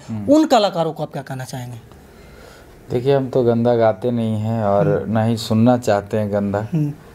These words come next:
Speaker 1: कुछ लोग हैं ऐसा जो गाते हैं, अभी भी गाते हैं, उनके लिए मुझे यही कहना है, गंदा गा के कोई फ़ायदा नहीं है, अच्छा गाना गाइए जिसका लॉन्ग लास्टिंग भी हो
Speaker 2: हम्म।
Speaker 1: और सबके बीच सुना जा सके। जैसे हमने जो भी इधर गाना गाया है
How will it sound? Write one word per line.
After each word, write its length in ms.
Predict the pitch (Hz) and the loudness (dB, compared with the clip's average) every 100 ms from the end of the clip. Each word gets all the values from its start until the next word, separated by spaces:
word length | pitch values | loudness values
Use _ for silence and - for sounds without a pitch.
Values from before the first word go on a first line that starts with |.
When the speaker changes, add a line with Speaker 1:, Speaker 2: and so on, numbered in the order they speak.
| - | -10
Speaker 1:
कुछ 240 | - 139 143 | -4 -2 2
लोग 260 | 139 139 | 2 2
हैं 200 | 120 135 | 0 0
ऐसा 180 | 127 131 | 0 0
जो 160 | 113 113 | 0 0
गाते 600 | 110 107 104 131 123 113 | 2 2 2 -2 -2 -4
हैं, 420 | 101 104 101 123 | -6 -4 -2 -4
अभी 260 | - 101 113 | -2 0 0
भी 140 | 110 | 2
गाते 360 | 101 95 95 98 | 2 2 0 -6
हैं, 260 | 95 113 - - - - - - | -6 -8 -14 -20 -20 -20 -20 -4
उनके 260 | 120 123 139 | 0 2 2
लिए 80 | 139 | 2
मुझे 260 | 135 135 | 0 2
यही 100 | 135 | 2
कहना 320 | 131 131 127 131 | 2 0 0 0
है, 120 | 120 | 0
गंदा 360 | 117 120 139 | 2 2 2
गा 180 | 143 123 | 2 0
के 160 | 120 120 | 0 -4
कोई 160 | 120 | -6
फ़ायदा 400 | 107 - 101 113 | -6 -2 0 0
नहीं 280 | 113 104 95 | 0 0 -2
है, 60 | 110 | -2
अच्छा 340 | 120 - 131 | -4 -2 0
गाना 340 | 123 113 113 110 | 0 2 0 2
गाइए 400 | 107 104 117 139 - - - - - 117 | 2 2 0 -4 -14 -20 -20 -20 -6 -2
जिसका 320 | 113 - 123 | 0 2 2
लॉन्ग 320 | 117 120 123 | 4 2 2
लास्टिंग 520 | 113 104 104 123 120 | 2 0 -4 0 0
भी 120 | 113 | 2
हो 120 | 110 123 | 0 -2
Speaker 2:
हम्म। 380 | 147 170 156 156 - - | -2 0 0 -6 -12 -2
Speaker 1:
और 180 | 113 120 | 0 0
सबके 420 | - 131 120 147 | 0 -4 -2 -2
बीच 220 | 131 135 | 0 0
सुना 340 | - 127 127 131 | 0 4 4 4
जा 200 | 110 104 | 0 -2
सके। 420 | - 95 98 95 95 - - - - - | -4 -8 -8 -8 -10 -14 -20 -20 -14 -8
जैसे 220 | 117 151 | -2 0
हमने 260 | 139 147 147 | 2 0 -2
जो 240 | 123 151 | 2 2
भी 160 | 143 180 | 2 2
इधर 200 | 156 139 | 2 0
गाना 320 | 127 123 120 | 0 0 0
गाया 360 | 107 107 104 101 | 0 0 0 -2
है 240 | 117 139 | -6 -10